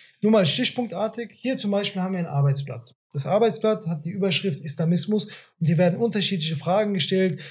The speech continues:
in Bezug auf Salafismus, in Bezug auf Extremismus,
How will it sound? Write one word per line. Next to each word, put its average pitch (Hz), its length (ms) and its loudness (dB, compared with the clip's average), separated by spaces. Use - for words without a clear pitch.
in 196 180 6
Bezug 175 360 2
auf 147 180 2
Salafismus, 170 960 2
in 180 120 -2
Bezug 160 280 -2
auf 160 180 0
Extremismus, 170 1080 2